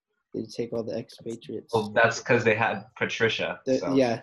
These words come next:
Speaker 1: the coach.
Speaker 2: Yeah.
Speaker 1: But there's a
Speaker 2: That
Speaker 1: reason they
Speaker 2: guy's
Speaker 1: got
Speaker 2: taking
Speaker 1: cut
Speaker 2: a lot
Speaker 1: from
Speaker 2: of heat, though, right now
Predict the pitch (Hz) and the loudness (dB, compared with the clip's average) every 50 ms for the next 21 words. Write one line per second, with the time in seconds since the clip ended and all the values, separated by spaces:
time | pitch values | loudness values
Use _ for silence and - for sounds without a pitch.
0 | - - 123 117 - - - 123 117 - - - - - - - _ _ _ _ | -6 -8 -8 -8 -6 -4 -4 -4 -4 -4 -8 -14 -20 -20 -20 -20 _ _ _ _
1 | _ _ _ _ _ _ _ _ - - - - - - - - _ _ _ _ | _ _ _ _ _ _ _ _ -20 -20 -18 -18 -18 -18 -20 -20 _ _ _ _
2 | _ _ _ _ _ _ _ _ _ - 120 - 120 117 117 120 120 123 135 135 | _ _ _ _ _ _ _ _ _ -14 -10 -8 -8 -6 -4 -2 2 4 4 4
3 | 127 123 127 127 123 113 113 113 113 107 - - 127 104 101 101 98 98 98 95 | 6 6 6 6 6 4 2 2 2 2 4 4 4 4 6 6 6 6 6 4
4 | - - - 107 - - 104 90 92 92 92 90 87 92 92 95 95 95 - | 0 -2 -8 -12 -8 -2 0 2 4 4 4 2 2 0 0 0 0 -2 -4